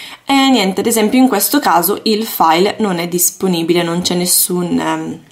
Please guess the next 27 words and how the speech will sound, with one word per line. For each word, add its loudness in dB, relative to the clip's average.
nessun 0
link, -2
si -4
vede -2
che -6
è -2
un -2
errore 2
o 0
che -2
l'hanno -2
tolto, -4
niente. 0
Poi 2
vado 0
a 2
scaricare 0
queste -2
scarpe 0
per 0
le 2
donne, 0
in -2
questo -4
caso. -2
Anche 0
qua -2